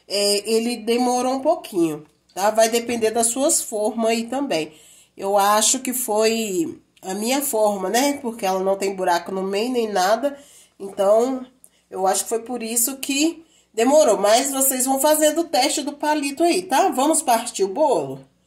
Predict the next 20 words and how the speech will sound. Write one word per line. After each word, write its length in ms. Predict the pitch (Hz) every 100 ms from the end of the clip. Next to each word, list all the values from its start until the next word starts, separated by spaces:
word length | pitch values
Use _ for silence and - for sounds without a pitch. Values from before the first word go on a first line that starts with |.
| _ _ _ _ _ _ _ _ _ _ _ _ _
Vou 120 | 185
mostrar 320 | 220 214 196
pra 160 | 208 214
vocês. 800 | 254 - - - 147 - - - _ _ _ _ _ _ -
Gente, 380 | 214 233 233 196
pensa 340 | 240 277 294
num 160 | 269 262
cheirinho 760 | - 240 214 190 175 180 185 - _
bom 400 | _ 151 175 247
que 140 | 277 -
tá. 420 | - 143 110 - _ _ _ _ _ _ _ _ _ _ _ _ _ _ _ _ _ _ _ _ _ _ _ _ _ _ _ _ _ _ _ _
Vou 100 | 175
mostrar 300 | 175 170 175
de 120 | -
pertinho 440 | - 220 226 175 170
pra 140 | 170
vocês 480 | 170 165 190 185 -
verem. 180 | 147 - _ _ _ _ _ _ _ _ _ _ _ _ _ _ _ _ _ _ _ _
Gente, 400 | 185 185 151 147
olha. 340 | 180 180 -